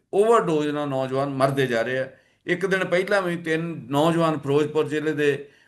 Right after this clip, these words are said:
ਪਿੰਡ ਜਿਹੜਾ ਖਾਈ ਫੇਮੇ ਕੀ, ਉੱਥੇ ਮਾਰੇ ਗਏ। ਉਹ, ਉਹਨਾਂ ਤਿੰਨ ਨੌਜਵਾਨਾਂ ਦੀ ਮੌਤ ਜਿਹੜੀ ਆ ਓਵਰਡੋਜ਼ ਨਾਲ ਹੋਈ। ਇਹ ਇਹੋ ਜਿਹੀ ਹਾਲਤ ਜਿਹੜੀ ਆ ਉਹ ਪੰਜਾਬ ਦੀ ਹੈਗੀ ਆ। ਮਤਲਬ ਪਿੰਡ ਦਾ ਨਾਂ ਜਿਹੜਾ ਲੱਖੋ ਕੇ ਬਹਿਰਾਮ ਹੈ,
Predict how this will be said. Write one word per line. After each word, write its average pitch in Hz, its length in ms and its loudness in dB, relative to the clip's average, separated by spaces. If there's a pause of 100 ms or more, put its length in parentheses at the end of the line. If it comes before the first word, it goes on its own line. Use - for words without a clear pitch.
(120)
ਪਿੰਡ 165 240 2
ਜਿਹੜਾ 151 340 2
ਖਾਈ 143 300 -2
ਫੇਮੇ 143 420 -4
ਕੀ, - 180 -16 (360)
ਉੱਥੇ 180 680 2
ਮਾਰੇ 131 300 2
ਗਏ। 98 280 -6 (600)
ਉਹ, 190 520 -2
ਉਹਨਾਂ 175 240 -2
ਤਿੰਨ 165 240 -4
ਨੌਜਵਾਨਾਂ 160 640 -2
ਦੀ 156 100 0
ਮੌਤ 143 320 0
ਜਿਹੜੀ 139 200 -2
ਆ 135 160 -4
ਓਵਰਡੋਜ਼ 135 580 2
ਨਾਲ 135 200 -6
ਹੋਈ। 110 460 -2 (500)
ਇਹ 220 300 6
ਇਹੋ 190 220 2
ਜਿਹੀ 175 280 -2
ਹਾਲਤ 143 400 0
ਜਿਹੜੀ 127 300 0
ਆ 131 360 -2
ਉਹ 151 160 -2
ਪੰਜਾਬ 123 500 2
ਦੀ 131 180 -2
ਹੈਗੀ 123 300 0
ਆ। 147 200 0 (580)
ਮਤਲਬ 160 380 -2 (280)
ਪਿੰਡ 175 260 0
ਦਾ 190 140 4
ਨਾਂ 175 320 0
ਜਿਹੜਾ 175 200 0
ਲੱਖੋ 147 400 0
ਕੇ 190 120 -4
ਬਹਿਰਾਮ 131 560 0
ਹੈ, 92 140 -12